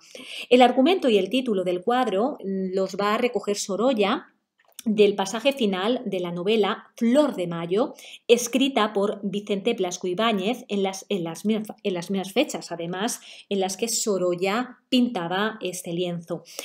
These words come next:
El herido es atendido con mucho cuidado por dos, eh, viejos hombres de mar, cuya preocupación por la tragedia yo creo que se ve perfectamente en los rostros. Uno de ellos le está sujetando por los hombros, como os marco aquí con la plumilla,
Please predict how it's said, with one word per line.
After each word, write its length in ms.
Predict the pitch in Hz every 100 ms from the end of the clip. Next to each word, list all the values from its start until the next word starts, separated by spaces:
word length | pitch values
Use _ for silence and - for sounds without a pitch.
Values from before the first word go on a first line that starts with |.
| - - -
El 140 | 254
herido 240 | 262 349
es 140 | 370 262
atendido 500 | 208 190 233 233 233
con 220 | 208 190
mucho 360 | 190 185 240 -
cuidado 520 | 190 208 247 226 233
por 180 | 190 175
dos, 400 | 196 220 240 -
eh, 400 | 196 185 180 180
viejos 600 | 180 220 254 - 202 277 226
hombres 280 | 175 175
de 100 | 180
mar, 440 | 185 220 220 269 294 - - -
cuya 320 | 262 311 330
preocupación 800 | 320 277 269 269 269 254 247 320
por 160 | 254 214
la 100 | 190
tragedia 460 | 190 - 202 220
yo 140 | 240 208
creo 160 | 202
que 80 | 208
se 120 | -
ve 120 | 196 214
perfectamente 1120 | - 202 196 254 254 247 180 185 226 226 208
en 80 | 180
los 160 | 175
rostros. 640 | 170 185 180 - 160 - - - - -
Uno 220 | 226 -
de 200 | 202 262
ellos 500 | 220 202 311 349 -
le 140 | 202 185
está 280 | 185 - 202
sujetando 840 | 247 - 208 175 185 208 269 277
por 320 | 190 196 254 -
los 480 | 190 180 175 175 214
hombros, 460 | 202 175 165 165
como 200 | 180 185
os 100 | 180
marco 220 | 185 185
aquí 180 | 196 190
con 160 | 190 196
la 100 | 170
plumilla, 560 | 175 214 262 190 226